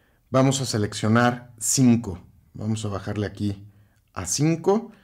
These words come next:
Presionamos la rueda de desplazamiento y le damos clic en OK. En Color Level nos vamos a cinco.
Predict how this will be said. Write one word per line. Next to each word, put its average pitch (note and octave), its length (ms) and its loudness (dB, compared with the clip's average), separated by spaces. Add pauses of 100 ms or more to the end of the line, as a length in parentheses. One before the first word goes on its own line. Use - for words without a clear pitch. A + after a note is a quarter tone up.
(460)
Presionamos A2 840 2 (680)
la G2+ 180 0
rueda A2 320 4
de F#2+ 80 2
desplazamiento B2+ 920 -2 (460)
y A#2 80 -2
le A2+ 100 4
damos A#2 360 4
clic A2+ 320 -2
en G#2 340 0 (300)
OK. G#2+ 240 -4 (1120)
En B2+ 160 4
Color F#3 340 4
Level F3+ 560 4 (420)
nos G#2+ 200 0
vamos C3+ 540 2
a F#2+ 120 -6
cinco. E3+ 720 0